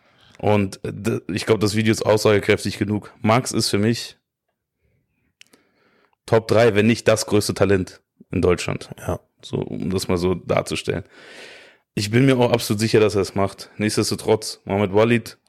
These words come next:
Speaker 1: ein guter Kämpfer, steht sechs zwei. Den haben wir auch in Berlin gesehen, der hat auf jeden Fall Herz. Der
Speaker 2: Auf
Speaker 1: hat
Speaker 2: jeden
Speaker 1: gegen
Speaker 2: Fall, der hat
Speaker 1: Sean
Speaker 2: einen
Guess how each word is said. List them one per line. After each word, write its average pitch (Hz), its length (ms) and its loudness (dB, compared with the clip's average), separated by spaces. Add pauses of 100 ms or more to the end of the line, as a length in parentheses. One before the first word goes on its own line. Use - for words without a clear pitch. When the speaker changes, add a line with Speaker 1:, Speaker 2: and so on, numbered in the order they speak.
Speaker 1:
ein 95 100 -6
guter 104 260 0
Kämpfer, 113 340 2
steht 101 200 -4
sechs 98 260 0
zwei. 107 380 4 (680)
Den 143 120 -8
haben 117 140 2
wir 110 100 6
auch 104 80 0
in 110 100 -2
Berlin 113 300 4
gesehen, 117 240 2
der 110 80 2
hat 101 60 4
auf 98 80 0
jeden 113 120 0
Fall 101 160 2
Herz. 117 380 0 (400)
Der 104 80 2
Speaker 2:
Auf - 0 -
Speaker 1:
hat 98 140 0
Speaker 2:
jeden 107 60 4
Speaker 1:
gegen 107 60 0
Speaker 2:
Fall, 104 140 4
der 107 80 4
hat 101 80 4
Speaker 1:
Sean 123 80 0
Speaker 2:
einen - 100 -8